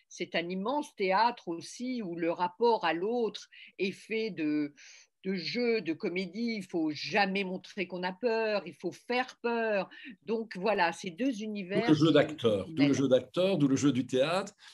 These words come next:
Speaker 2: et votre relation sorcellerie-théâtre. Parce que moi, il ne me serait jamais venu à l'idée de, de, de, de faire c-, cette relation,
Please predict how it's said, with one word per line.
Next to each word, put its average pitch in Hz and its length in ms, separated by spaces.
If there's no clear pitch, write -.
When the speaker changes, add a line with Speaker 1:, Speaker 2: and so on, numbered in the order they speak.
Speaker 2:
et 151 160
votre 151 240
relation 151 380
sorcellerie-théâtre. 135 800
Parce 113 100
que - 80
moi, 147 120
il 151 40
ne 127 60
me 123 40
serait 117 200
jamais 147 220
venu 135 200
à 127 60
l'idée 151 480
de, 123 120
de, 120 180
de, 113 180
de 117 160
faire 151 220
c-, - 160
cette - 260
relation, 147 580